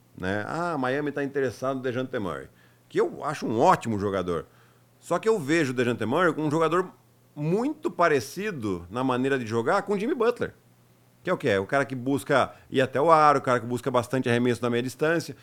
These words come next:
E isso o Jimmy Butler já faz, né? É, além do que, o Terry Rozier é um, é um cara que, durante a temporada regular, pode ter aqueles jogos de trinta pontos que dá uma vitória que,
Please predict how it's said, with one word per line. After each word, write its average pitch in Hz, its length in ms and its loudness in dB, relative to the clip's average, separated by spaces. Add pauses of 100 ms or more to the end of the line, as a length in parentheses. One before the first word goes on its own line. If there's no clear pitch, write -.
(180)
E 160 100 -4
isso 233 160 -6
o 320 40 -8
Jimmy 330 160 -2
Butler 170 260 -4
já 143 100 -2
faz, - 420 -8 (500)
né? 117 500 -4
É, 104 380 -4
além 156 280 -2
do 175 100 -2
que, 196 220 0
o 160 160 2
Terry 156 220 -2
Rozier 156 320 -2
é - 20 0
um, 185 200 -6
é 151 60 -4
um 139 120 -2
cara 143 280 0
que, 123 220 -4
durante 127 440 -2
a - 20 -20
temporada 127 300 2
regular, 123 500 0 (500)
pode 156 280 4
ter 196 120 -4
aqueles 196 260 0
jogos 160 280 2
de 139 80 -4
trinta 156 500 2
pontos 180 360 4
que 247 100 -6
dá 196 100 8
uma 202 160 4
vitória 185 420 2
que, 339 240 -2